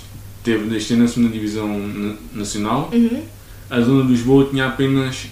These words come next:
Speaker 1: quatro equipas.
Speaker 2: Certo.
Speaker 1: Ah,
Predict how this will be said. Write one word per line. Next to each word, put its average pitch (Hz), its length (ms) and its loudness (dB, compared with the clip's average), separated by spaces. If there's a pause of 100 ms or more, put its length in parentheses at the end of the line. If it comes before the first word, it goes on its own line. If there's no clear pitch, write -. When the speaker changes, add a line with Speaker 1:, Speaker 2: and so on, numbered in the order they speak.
(160)
Speaker 1:
quatro 123 300 2
equipas. 98 440 -4 (360)
Speaker 2:
Certo. - 460 -10 (260)
Speaker 1:
Ah, 104 480 0